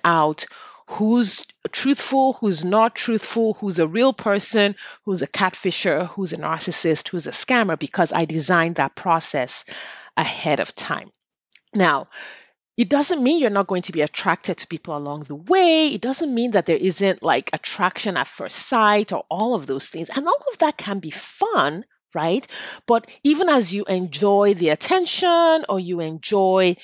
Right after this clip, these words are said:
feeling attracted to someone or you feel friendship or connection to someone, you understand that getting to the truth of who they really are will take weeks and months of observing, communicating, and telling yourself the truth. And learning to maintain kind of that s-,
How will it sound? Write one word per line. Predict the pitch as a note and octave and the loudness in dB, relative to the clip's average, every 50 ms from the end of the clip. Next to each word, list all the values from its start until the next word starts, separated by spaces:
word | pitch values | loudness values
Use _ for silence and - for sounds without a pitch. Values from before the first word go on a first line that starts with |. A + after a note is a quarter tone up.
| - - - | -20 -20 -12
feeling | - - G3 G#3 G3+ - | -6 -2 0 0 2 2
attracted | - - - - C#4 C4+ C4+ - - C#4+ B3+ - | 0 -2 -2 -2 0 0 0 2 2 0 0 2
to | - A#3+ | 2 0
someone | - - C4 A#3+ A#3+ A3+ A3 | 0 2 2 0 0 0 0
or | F#3 | 0
you | D#3+ D#3+ | -2 -4
feel | - - - G3 E3+ D#3+ D#3 | -6 -4 -2 0 2 0 0
friendship | - - - - B3 A#3+ A#3 A3+ - - B3+ A#3 - | -2 -6 -4 0 2 2 2 0 0 0 -2 -2 -2
or | D#3+ | -4
connection | - - - D#3 C#3+ D#3+ A3+ - - - C#4+ A3 F#3+ | -8 -8 -10 -6 -2 -2 -2 -2 -2 -2 -2 -2 -2
to | - F#3 | -2 -2
someone, | D#3+ - - - D#3+ D3 D3+ D3 D3 C#3 C#3 D3 F3+ A3 - - - - - - - - | 0 0 0 0 -2 -4 -4 -2 -2 0 2 2 0 -2 -4 -10 -18 -18 -18 -18 -12 -4
you | F#3 G3 A3+ - | 0 0 2 2
understand | - G#3+ G#3+ A#3 A3+ A3+ A3 - - A3+ B3 C4 G3+ | 4 2 4 4 4 2 2 4 4 4 4 4 4
that | F3+ E3+ D#3 | 2 2 2
getting | - F#3+ F3+ F#3 G3+ G3+ | 2 2 4 4 2 0
to | - G#3 | -2 -4
the | F3 E3 | -4 -4
truth | - - - - F#3 - | -6 -6 -6 -6 -4 -2
of | D#3 C3+ - - | -2 -4 -4 -4
who | - F#3+ F3 | -8 -6 -2
they | D3 E3 D3+ | 0 0 0
really | C#3+ D#3 D#3+ E3 F3 F3 - | 0 -2 -2 -2 -2 0 0
are | - E3 E3 E3 | 2 2 2 0
will | C#3+ C#3+ C#3+ | -2 -4 -6
take | - - F3+ D#3+ - - | -4 -2 -4 -4 -6 -8
weeks | D#3 D3+ F#3+ A3 C4 - - - - G3 | -12 -6 -2 -2 -2 0 0 0 0 0
and | E3 D#3+ D#3 | -2 -4 -4
months | D3+ D#3 E3+ F3+ - | -2 -2 -2 -2 -4
of | F#3 D3+ | -6 -6
observing, | D#3+ C#3+ C#3 C#3 - G#3+ A3+ B3+ B3 A3 B3 B3+ B3 A#3+ | -6 -6 -4 -2 2 4 4 4 4 4 4 2 2 2
communicating, | - - E3 F3+ G3 A3 A#3+ - - - A3 G#3 G#3 A3 A3 - | -2 -4 -4 -2 0 0 0 0 0 2 2 2 4 2 2 0
and | C#3+ D3+ - | -2 -4 -4
telling | - - G3 F3+ F#3 F3+ | -4 -2 0 0 0 0
yourself | E3 D3+ - - F#3 C#3+ C#3+ - | 0 0 0 0 0 -2 -2 -4
the | - - | -8 -14
truth. | - - - - F#3 - - - - - - - - - - - - | -10 -10 -8 -8 -8 -10 -12 -16 -20 -16 -14 -14 -12 -12 -12 -6 0
And | G#3+ G#3+ G#3 G3+ G3+ G3 | 2 2 2 2 0 2
learning | G3+ G#3 A3 A#3 C4+ D#4 E4+ E4 | 2 2 2 2 0 0 -2 -2
to | - - C4+ A3 | -2 0 0 0
maintain | G3+ G3 F#3+ F#3 F3 - - - - - - F#3+ F#3 F#3 G3 G3+ G#3+ A3+ A#3 B3+ C#4+ - _ - - - - - - _ _ _ _ _ | 2 2 0 0 -2 -2 -4 -6 -6 -4 -2 0 2 4 4 4 2 2 0 -2 -6 -10 _ -20 -20 -20 -20 -20 -20 _ _ _ _ _
kind | - - C4 A#3+ | -2 0 2 2
of | A#3 G#3 | 2 4
that | G#3+ G3 G3 G3+ - - | 4 4 2 2 0 -4
s-, | - - - - | -4 -2 -2 -4